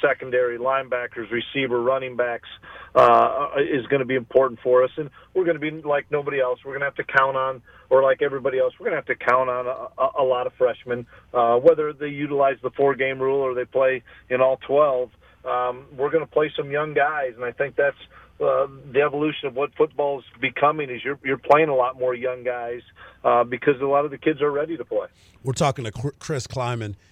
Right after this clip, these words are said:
Speaker 2: head football coach of the Kansas State Wildcats. And, Coach, we talk about this on the show all the time. Having a quarterback means the difference in having a good season and a bad season, established quarterback. You had Carson Wentz when you were at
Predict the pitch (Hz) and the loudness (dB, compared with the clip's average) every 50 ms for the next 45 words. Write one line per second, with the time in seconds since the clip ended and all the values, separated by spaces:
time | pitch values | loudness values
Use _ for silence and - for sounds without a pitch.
0 | _ _ - 127 123 107 - 135 120 110 117 113 107 98 - 117 107 107 - - | _ _ -4 -4 -4 -4 -6 -10 -10 -8 -8 -8 -8 -6 -6 -6 -6 -6 -8 -12
1 | 117 104 92 92 92 - - 123 117 113 98 98 92 - - - 110 104 92 90 | -14 -14 -14 -14 -14 -10 -8 -6 -6 -6 -8 -8 -10 -10 -10 -10 -10 -10 -10 -8
2 | 104 104 104 101 98 - 110 98 95 95 - 104 98 90 - 139 139 135 127 - | -6 -6 -4 -6 -6 -6 -8 -8 -8 -8 -10 -12 -12 -10 -6 -6 -4 -4 -4 -8
3 | - _ _ _ _ _ _ _ - 113 135 147 - 175 143 - 156 120 127 123 | -12 _ _ _ _ _ _ _ -6 -2 -2 0 2 2 0 0 -2 -2 -2 -4
4 | - - 120 104 - 123 117 113 110 101 - - 117 110 110 104 110 110 117 107 | -4 -4 -6 -4 -4 -4 -6 -6 -6 -6 -6 -6 -6 -6 -6 -6 -6 -6 -6 -6
5 | 104 98 - - 113 104 104 101 95 87 - - _ _ _ _ - 120 123 123 | -6 -8 -8 -6 -6 -6 -4 -6 -6 -8 -10 -14 _ _ _ _ -4 -4 -2 -2
6 | 127 127 123 120 - - - 127 123 113 113 104 113 110 107 107 - _ _ _ | -2 -4 -6 -6 -8 -6 -4 -4 -4 -4 -4 -4 -2 -2 -4 -4 -8 _ _ _
7 | - 104 113 113 110 98 95 104 90 85 117 117 107 - 117 107 101 - 110 107 | -10 -8 -6 -6 -6 -6 -8 -8 -6 -4 -4 -4 -4 -4 -4 -6 -4 -4 -4 -4
8 | 104 101 95 127 110 104 107 107 101 101 - - 101 95 85 110 127 113 - - | -4 -2 -2 -2 -4 -4 -8 -10 -12 -12 -14 -14 -16 -12 -8 -6 -6 -6 -6 -8
9 | 127 120 113 104 110 110 107 - - 104 101 98 92 87 110 110 110 110 104 - | -8 -8 -6 -6 -8 -8 -8 -8 -10 -8 -8 -8 -8 -6 -4 -4 -2 -4 -4 -6
10 | - - 104 101 87 95 92 95 - - - 131 127 123 120 107 104 95 - - | -8 -10 -10 -10 -10 -10 -10 -10 -10 -8 -6 -4 -4 -4 -4 -6 -8 -10 -10 -10
11 | - - 117 107 98 95 92 95 90 82 - - _ _ _ _ _ - 98 117 | -10 -10 -8 -8 -8 -6 -8 -8 -8 -10 -14 -18 _ _ _ _ _ -6 -2 0
12 | 123 127 139 123 123 104 - - 123 120 117 110 - 117 107 104 110 110 110 110 | 0 2 2 0 -2 -4 -6 -6 -4 -4 -4 -4 -4 -6 -6 -6 -6 -6 -6 -6
13 | - - - 104 107 107 107 113 117 117 120 113 104 101 101 104 104 | -8 -10 -10 -8 -8 -8 -6 -6 -6 -6 -6 -6 -6 -6 -6 -8 -8